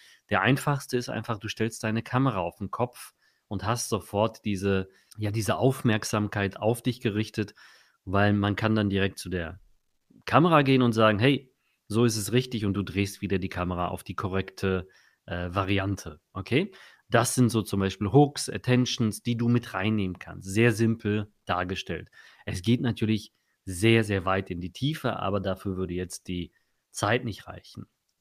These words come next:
Grundsätzlich will ich dir ja hier in dieser Coffee-to-Go-Länge die Impulse geben, die auch sehr gut funktionieren.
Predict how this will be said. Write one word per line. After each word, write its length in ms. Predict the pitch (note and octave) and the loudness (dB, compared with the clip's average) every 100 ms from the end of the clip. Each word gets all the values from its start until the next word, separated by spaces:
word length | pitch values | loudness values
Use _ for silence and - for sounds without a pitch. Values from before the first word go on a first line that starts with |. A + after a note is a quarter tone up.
| - | -6
Grundsätzlich 640 | A2 G#2+ A#2 - A#2+ F#2+ | -2 0 -2 -2 -6 -4
will 100 | F#2+ | -4
ich 100 | G2 | -4
dir 140 | - | -4
ja 160 | F#2+ F#2 | -2 -2
hier 240 | F2 G2 | -2 -2
in 100 | G2+ | 0
dieser 220 | F#2+ F2 F2+ | -2 -4 -6
Coffee-to-Go-Länge 1040 | - F#2 F2+ F#2 G2 G2+ G2 F#2+ F#2 F2+ - - _ _ G2 | -6 -8 -6 -4 0 0 0 0 -2 -6 -14 -20 _ _ -6
die 200 | A#2 D3 | -2 2
Impulse 520 | C#3 A#2+ B2 B2 A#2+ | 2 4 4 4 0
geben, 300 | G2+ G#2+ G#2 | 0 0 0
die 120 | G2 | -2
auch 160 | F#2 F2+ | -4 -4
sehr 220 | - F#2 | -4 -4
gut 220 | F2 F#2 | -4 -10
funktionieren. 800 | - F#2 F2 - F2+ F2 E2 D#2+ | -10 -10 -10 -8 -8 -8 -10 -16